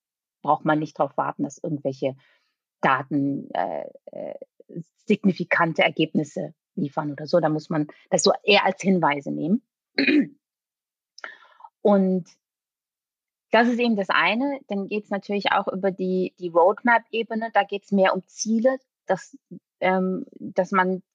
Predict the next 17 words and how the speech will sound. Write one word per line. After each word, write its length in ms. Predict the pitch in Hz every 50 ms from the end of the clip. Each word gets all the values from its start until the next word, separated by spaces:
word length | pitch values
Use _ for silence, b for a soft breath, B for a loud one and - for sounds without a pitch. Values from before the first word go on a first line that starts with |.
| _ _
sich 200 | _ 190 196 -
die 100 | - 185
Daten 380 | 170 185 180 185 196 - 202 -
anschaut 680 | - 185 190 202 - - - 196 190 190 190 190 - _ _
und 220 | - 185 185 175 - _ _ _ _ _ _ _ _ _ _ _ _ _ _ _
Ziele 360 | _ - - 226 214 214 208
definiert, 600 | 180 202 196 196 - - 202 196 196 190 185 -
die 160 | 190 - -
einem 540 | 165 170 180 190 185 190 190 185 185 185 226 - _ _ _ _ _ _ _ _ _ _ _
überhaupt 520 | - 196 185 185 - 190 180 - - - -
helfen, 360 | 185 180 185 185 - - 190
in 100 | 175 170
die 80 | 175
richtige 320 | 175 165 - _ _ 175 170
Richtung 340 | 185 190 - - 214 208 -
zu 140 | - 220
gehen. 300 | 196 - 208 208 226 226